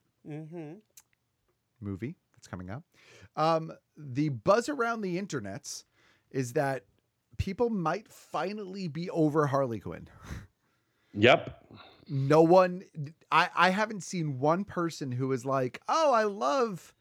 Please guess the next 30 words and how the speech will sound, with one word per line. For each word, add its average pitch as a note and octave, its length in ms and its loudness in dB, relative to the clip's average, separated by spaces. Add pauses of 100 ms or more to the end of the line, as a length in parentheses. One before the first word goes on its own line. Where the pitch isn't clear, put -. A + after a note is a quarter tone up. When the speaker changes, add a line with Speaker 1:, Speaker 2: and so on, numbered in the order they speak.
(420)
Speaker 2:
how F#3+ 160 -4
she G#3+ 180 -8
looks A3+ 300 -6
in F#3 80 -8
this E3+ 180 -8
teaser G3+ 400 -10
with C#3+ 160 -4
her D3 140 -6
dumb C3 500 -2
fucking C#3+ 460 -4
outfit C3 320 -6
that A2+ 160 -6
she's A2 200 -10
wearing." G#2 380 -10 (540)
Speaker 1:
It A#2 160 -20
confused D3 480 -10
more A#2+ 140 -14
people A#2 380 -20
than A#2 160 -18
Speaker 2:
Yeah. D3+ 440 2 (160)
Speaker 1:
anything. D3+ 80 2 (320)
Speaker 2:
Um, D#3 80 -16 (680)
uh, D#3 260 2
I E3+ 160 6
would F#3 220 0
co-, E3 300 -2
I D3 140 2
would D3+ 220 -4
concur. D3 500 -4
Now, G3+ 260 4